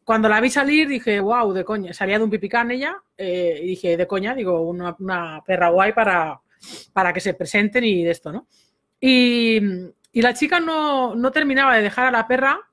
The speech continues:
que se juntara con esta, y todo el rato cortándola, cortándola, cortándola, y diciendo, "Pero relaja, suelta, cor-, suelta un poco de correa", re-, porque la quería coger muy corta. Y,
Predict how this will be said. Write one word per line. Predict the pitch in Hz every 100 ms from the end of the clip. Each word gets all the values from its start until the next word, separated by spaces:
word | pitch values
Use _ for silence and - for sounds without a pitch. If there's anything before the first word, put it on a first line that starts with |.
| _ _ _ _ _
que | - 226
se | 214 208
juntara | 214 208 247 262
con | 247 254
esta, | 285 - 269 415 _ _ _ _ _ -
y | 226
todo | 262
el | 262
rato | 294
cortándola, | 262 220 254 247 254
cortándola, | 247 226 240 240
cortándola, | 233 220 269 262 254 277
y |
diciendo, | 247 226 214 -
"Pero | 208 202
relaja, | 190 226 240
suelta, | - 269 330
cor-, | 294 208 - 196 _ -
suelta | - 233 302
un | 285
poco | 277 269
de | 247
correa", | 220 240 277 247
re-, | 202 170
porque | 180 190
la | 180 170
quería | - 190 196
coger | 208 - 214
muy | 202
corta. | - 160 165 - _ - - - - _
Y, | - 185